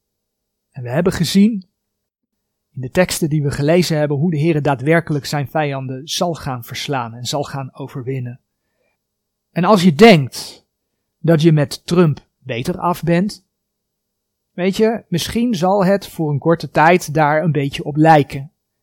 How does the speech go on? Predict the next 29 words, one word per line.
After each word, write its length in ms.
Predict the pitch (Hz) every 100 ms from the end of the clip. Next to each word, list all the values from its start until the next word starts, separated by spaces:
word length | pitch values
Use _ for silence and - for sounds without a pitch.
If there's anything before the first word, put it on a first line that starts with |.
| _ _ _ _ _ _ _ _
Omdat 360 | 170 151 151 143
hij, 520 | 135 147 143 143 156 175
ja, 380 | 143 147 151
probeert 720 | 139 - 147 143 147 143 - _ _ _ _ _
mensen 360 | 170 - - 156
die 100 | 160
zich 220 | 165 -
christen 480 | - 185 - - 156
noemen 340 | 156 147 135 _ _ _ _ _ _
met 240 | 156 147 -
christelijke 720 | - 175 - 156 147 151 131
zogenaamde 600 | - 147 151 151 143 143
normen 360 | 147 151 147 147
en 120 | 139
waarden 500 | 135 127 120 127 131 _ _ _
achter 280 | - - 143
zich 200 | 120 -
te 80 |
krijgen. 500 | 143 135 107 101 - - _ _ _ _ _
Maar 160 | 175 175
het 120 | 190
is 200 | 202 -
één 280 | 190 214 240
groot 420 | 196 214 220 -
politiek 460 | 190 160 139 190
toneel 440 | - 180 170 165 139
van 320 | - 147 -
aardse 340 | 156 180 -
machten 560 | 151 190 196 - 190 -